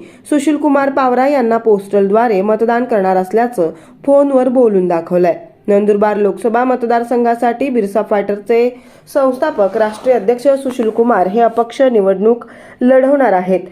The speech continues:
सुशील कुमार पावरा यांना अठ्ठावन्न पेक्षा अधिक संघटनांचा पाठिंबा मिळालाय. विद्यार्थी संघटना व शिक्षक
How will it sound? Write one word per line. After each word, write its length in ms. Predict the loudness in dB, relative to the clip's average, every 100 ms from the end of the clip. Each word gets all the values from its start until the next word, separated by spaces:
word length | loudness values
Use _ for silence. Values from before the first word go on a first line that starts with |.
| -20 -20
सुशील 340 | -2 0 0 0
कुमार 280 | 0 0
पावरा 380 | 0 2 2 2
यांना 280 | 2 0 0
अठ्ठावन्न 460 | -2 -2 0 0 0
पेक्षा 320 | -2 0 0
अधिक 280 | 0 -2 -2
संघटनांचा 640 | 0 0 0 -2 0 0
पाठिंबा 480 | 0 -2 -2 0 0
मिळालाय. 420 | 2 0 2 0 -4 -18 -20 -4
विद्यार्थी 480 | -2 0 -2 -2 -2
संघटना 480 | 0 2 0 0
व 120 | 0 0
शिक्षक 380 | -2 -4 -4